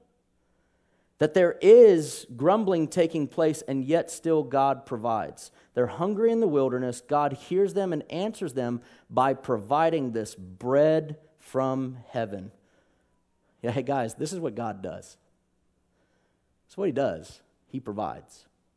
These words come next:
God is Jehovah Jireh. He is the God who sees. He is the God who provides.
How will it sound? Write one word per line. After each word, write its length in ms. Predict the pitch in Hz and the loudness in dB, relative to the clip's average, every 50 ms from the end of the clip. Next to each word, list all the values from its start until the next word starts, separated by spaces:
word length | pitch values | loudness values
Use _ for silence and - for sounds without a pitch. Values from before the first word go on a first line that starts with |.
| _ _ _ _ _ _ _ _ _ _ _ _ _ _ _ _ _ _ _ _ _ _ _ - | _ _ _ _ _ _ _ _ _ _ _ _ _ _ _ _ _ _ _ _ _ _ _ 2
God 340 | 127 143 175 202 226 220 - | 6 8 10 10 8 8 6
is 320 | - 185 185 180 165 143 | 4 6 6 6 4 0
Jehovah 1040 | 123 107 107 135 127 117 - - 156 165 175 170 151 165 170 170 165 165 165 - - _ 104 104 | -4 -4 0 0 0 0 0 2 2 2 2 2 2 2 2 2 0 -2 -4 -10 -18 _ -20 -8
Jireh. 560 | 104 120 120 117 110 98 80 71 - - - - _ _ _ _ _ _ _ _ _ _ _ _ _ _ _ _ _ _ _ _ _ | -6 -4 -2 -2 -4 -4 -6 -10 -12 -14 -18 -20 _ _ _ _ _ _ _ _ _ _ _ _ _ _ _ _ _ _ _ _ _
He 180 | - 147 160 | 4 4 4
is 100 | 160 131 | 4 4
the 100 | 117 127 | 0 -4
God 480 | 110 104 98 127 123 131 143 165 185 185 | -6 -4 -2 0 2 2 2 2 0 -2
who 200 | 165 202 226 220 | -2 -4 -4 -4
sees. 960 | - - - - 247 226 156 131 120 120 135 165 170 - - - - - - _ _ _ _ _ _ _ _ _ _ _ | -6 -6 -6 -4 -2 0 0 0 0 -2 -4 -6 -10 -14 -18 -20 -20 -20 -20 _ _ _ _ _ _ _ _ _ _ _
He 180 | - 151 156 | 0 2 2
is 120 | 147 127 113 | 2 2 -2
the 80 | 123 | -6
God 460 | 110 101 101 120 113 117 120 117 117 | -8 -4 -2 -2 0 0 0 -2 -4
who 160 | 110 123 120 120 | -4 -6 -6 -6
provides. 720 | - 117 107 98 104 104 92 78 76 - - - - - | -6 -8 -6 -6 -6 -6 -6 -8 -10 -14 -18 -20 -20 -20